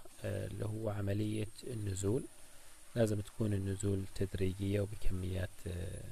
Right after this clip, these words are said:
بسيطة، بحيث إنه ما تعمل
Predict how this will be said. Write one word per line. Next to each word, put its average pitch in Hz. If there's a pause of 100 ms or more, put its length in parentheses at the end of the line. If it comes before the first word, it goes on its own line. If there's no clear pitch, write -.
(580)
بسيطة، - (760)
بحيث -
إنه 101
ما 107
تعمل 107